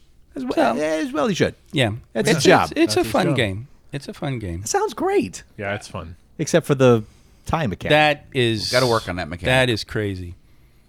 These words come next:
Speaker 2: And they could clarify it, the bastards,
Speaker 4: Mm-hmm.
Speaker 2: but, um,
Speaker 3: Yeah, if you're
Speaker 2: 'cause,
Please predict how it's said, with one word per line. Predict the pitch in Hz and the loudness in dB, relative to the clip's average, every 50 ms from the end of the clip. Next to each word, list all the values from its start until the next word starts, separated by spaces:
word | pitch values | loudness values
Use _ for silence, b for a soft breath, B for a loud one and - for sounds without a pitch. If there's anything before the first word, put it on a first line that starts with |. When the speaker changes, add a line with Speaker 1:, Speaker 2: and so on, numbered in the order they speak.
| _ _ - - - - | _ _ -20 -10 -4 0
Speaker 2:
And | 135 139 | 4 6
they | 156 160 | 6 6
could | - 147 - - | 6 4 -2 0
clarify | - 151 139 135 123 117 - - 120 110 104 | 2 4 4 6 4 2 0 0 0 0 0
it, | 101 101 - - | 0 -2 -4 -6
the | 87 | -8
bastards, | - 101 95 92 98 101 - - 95 92 90 - - | -6 -4 -4 -4 -4 -6 -6 -6 -8 -8 -8 -10 -10
Speaker 4:
Mm-hmm. | 87 90 92 | -10 -8 -4
Speaker 2:
but, | 98 95 95 92 98 | -2 -2 -2 -2 -4
um, | 95 92 92 92 92 90 87 - - _ - - | -6 -6 -6 -6 -8 -10 -12 -14 -18 _ -14 -6
Speaker 3:
Yeah, | - 135 120 | -2 0 0
if | 110 - | 2 4
you're | - | 6
Speaker 2:
'cause, | 180 | 4